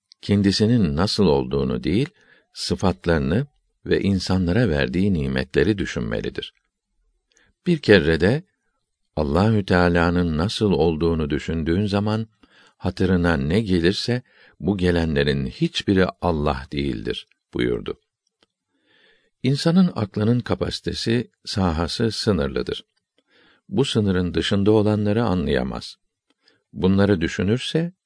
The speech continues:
yanılır, hakikate kavuşamaz. İnsan aklı,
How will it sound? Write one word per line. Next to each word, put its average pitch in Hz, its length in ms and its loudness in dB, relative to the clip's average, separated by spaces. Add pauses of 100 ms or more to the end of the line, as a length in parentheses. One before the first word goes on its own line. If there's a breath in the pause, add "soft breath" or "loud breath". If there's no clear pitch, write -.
yanılır, 71 520 0 (340 soft breath)
hakikate 95 600 -2
kavuşamaz. 64 760 -4 (960 soft breath)
İnsan 123 380 4
aklı, 139 480 2